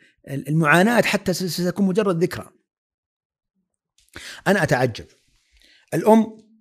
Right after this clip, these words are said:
تحمل وتلد مع هذه المشقة، ثم تقرر أن تعيد تجربة مرة أخرى.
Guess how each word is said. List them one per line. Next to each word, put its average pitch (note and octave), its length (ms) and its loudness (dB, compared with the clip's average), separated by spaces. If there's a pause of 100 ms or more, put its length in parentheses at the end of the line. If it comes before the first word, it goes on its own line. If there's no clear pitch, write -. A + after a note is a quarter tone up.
(600)
تحمل D3+ 520 -6 (1080)
وتلد C3 1300 -6 (180)
مع C#3 240 -4
هذه D#3+ 140 0
المشقة، D#3 640 -6 (720)
ثم F#3 420 2 (400)
تقرر F3 480 4
أن D#3+ 120 0
تعيد D#3 220 2
تجربة D3+ 260 2
مرة E3 240 2
أخرى. E3 360 -2